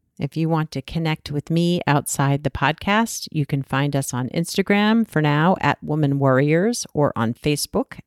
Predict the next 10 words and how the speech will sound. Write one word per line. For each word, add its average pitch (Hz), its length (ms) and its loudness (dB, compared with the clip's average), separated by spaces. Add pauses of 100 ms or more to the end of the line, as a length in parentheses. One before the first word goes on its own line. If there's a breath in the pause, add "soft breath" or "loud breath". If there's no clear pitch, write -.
at - 160 -4
Woman 135 360 2
Warriors. 143 760 2 (1600)
You 151 120 -12
can 147 160 -4
also 143 260 0
subscribe 143 680 2
to - 80 0
the 151 100 0
newsletter. 131 720 0